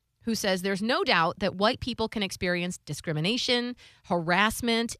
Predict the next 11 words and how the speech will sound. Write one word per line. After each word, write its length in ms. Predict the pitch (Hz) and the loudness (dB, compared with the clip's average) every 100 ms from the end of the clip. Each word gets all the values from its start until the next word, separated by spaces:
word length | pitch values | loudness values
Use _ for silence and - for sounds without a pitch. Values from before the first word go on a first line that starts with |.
| - | -4
and 280 | 208 240 220 | -2 0 -2
be 100 | 240 | -2
the 80 | 208 | 0
victim 340 | 190 180 185 | -2 -4 -4
of 140 | 175 - | -6 -2
prejudice, 720 | 277 277 208 143 143 - - _ - | 0 0 0 -6 -10 -14 -20 _ -12
okay? 300 | 160 175 240 _ _ _ _ | -6 -6 -6 _ _ _ _
We 140 | 226 262 | -4 -2
could 120 | 294 | -2
even 180 | 285 269 | -2 0
argue 580 | 277 381 240 175 156 | 2 2 2 0 0